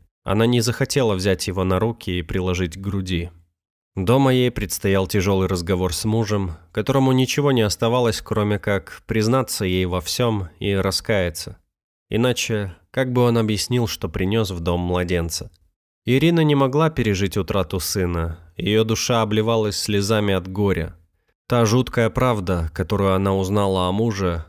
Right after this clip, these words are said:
которого очень любила, еще больше усугубила ее и без того шаткое и сложное психологическое состояние. «Да как ты смеешь мне такое предлагать?» возмущенно воскликнула она,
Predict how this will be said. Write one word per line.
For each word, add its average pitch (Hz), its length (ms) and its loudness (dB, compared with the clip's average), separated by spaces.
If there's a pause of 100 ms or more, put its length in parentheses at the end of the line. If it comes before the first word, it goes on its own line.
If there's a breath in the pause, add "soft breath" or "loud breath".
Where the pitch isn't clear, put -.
которого 92 420 -2
очень 92 280 -2
любила, 90 600 -2 (160)
еще 113 300 -2
больше 120 340 0
усугубила 107 640 0
ее 104 640 0
и 98 100 -2
без 92 200 -2
того 101 280 0
шаткое 98 840 -4
и 98 100 -4
сложное 98 540 0
психологическое 92 920 -4
состояние. 90 800 -2 (460)
«Да 107 180 2
как - 240 -4
ты 123 100 0
смеешь 113 540 2
мне 101 180 0
такое 98 320 0
предлагать?» 98 760 0 (360)
возмущенно 95 720 0
воскликнула 92 720 -2
она, 104 320 -2